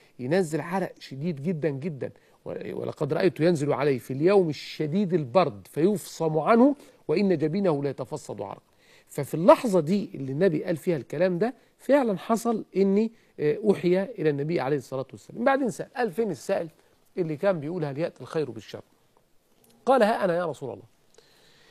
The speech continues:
قال: 'لا يأتي الخير إلا بالخير، وإن هذا المال خضرة حلوة، وإن كل ما أنبت الربيع يقتل حبطاً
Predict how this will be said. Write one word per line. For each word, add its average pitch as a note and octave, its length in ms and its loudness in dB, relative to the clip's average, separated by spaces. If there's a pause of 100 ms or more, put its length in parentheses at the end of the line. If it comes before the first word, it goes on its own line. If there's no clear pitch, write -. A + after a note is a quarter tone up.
(220)
قال: C4+ 240 6 (100)
'لا G3+ 180 6
يأتي A3+ 300 2
الخير G#3 640 0 (100)
إلا F3 320 0
بالخير، - 560 -16 (760)
وإن B3 320 2
هذا G#3+ 420 2
المال G#3 540 0
خضرة E3 580 -2 (140)
حلوة، G2+ 160 -12 (840)
وإن G#3+ 360 4
كل B3+ 420 2
ما F3+ 260 0 (120)
أنبت G3 520 0
الربيع G3+ 960 0
يقتل G3+ 640 -2
حبطاً A#3 640 0